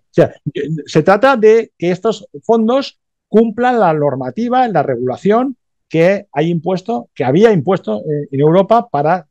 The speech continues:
este tipo de cosas, ¿no? Y que si de alguna forma, como decía antes con el tema del retracto, eh, eh, los inquilinos que han sido desahuciados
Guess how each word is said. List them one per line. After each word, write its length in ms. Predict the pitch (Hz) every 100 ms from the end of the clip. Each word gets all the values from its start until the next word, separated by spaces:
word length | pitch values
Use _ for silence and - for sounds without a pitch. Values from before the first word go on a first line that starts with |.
| -
este 240 | 127 139
tipo 200 | 135 131
de 60 | 117
cosas, 300 | 214 - _
¿no? 200 | - 202 - - -
Y 100 | 165
que 160 | 131 165
si 160 | -
de 80 | 147
alguna 300 | 139 156 220
forma, 420 | - 254 254 170 - _ _ _ _
como 180 | - 123
decía 260 | 123 165 185
antes 220 | 190 185
con 220 | 180 160
el 160 | 160 156
tema 160 | 165 180
del 100 | 156
retracto, 540 | 160 220 233 - 123 _ _ _
eh, 500 | 143 143 139 135 127 123 120 - _
eh, 760 | 139 143 135 131 127 123 120 117 _
los 420 | - 135 139 156 - 151
inquilinos 720 | 170 143 147 180 247 240 165
que 80 | 175
han 80 |
sido 200 | 170 196
desahuciados 760 | 185 175 170 160 233 233 143